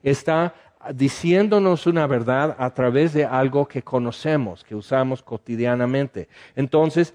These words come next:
aquí está hablando de cómo se sumerge la persona en el agua.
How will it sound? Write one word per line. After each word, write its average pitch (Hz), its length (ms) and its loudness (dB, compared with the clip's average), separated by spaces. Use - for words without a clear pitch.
aquí 165 380 -2
está 131 420 0
hablando 135 520 0
de 143 280 -4
cómo 170 540 2
se 165 280 0
sumerge 170 720 2
la 233 140 2
persona 185 460 0
en 151 100 0
el 131 140 4
agua. 107 540 -2